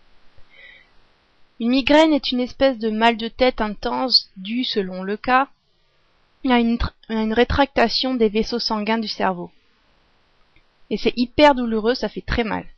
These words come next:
Il y a plusieurs sortes de migraines.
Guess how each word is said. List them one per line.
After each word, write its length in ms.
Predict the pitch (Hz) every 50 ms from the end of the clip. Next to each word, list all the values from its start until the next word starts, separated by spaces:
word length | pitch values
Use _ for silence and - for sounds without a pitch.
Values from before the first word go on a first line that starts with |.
| _ _ _ _ _ - _ _ _ _ _ _ _ _ _ _ _ _ _ _ -
Il 80 | 214
y 60 | 214 208
a 60 | 202
plusieurs 360 | - - 214 202 226 220 220
sortes 260 | - - 247 247 220
de 80 | 208 202
migraines. 460 | 208 202 202 202 226 254 285 294 285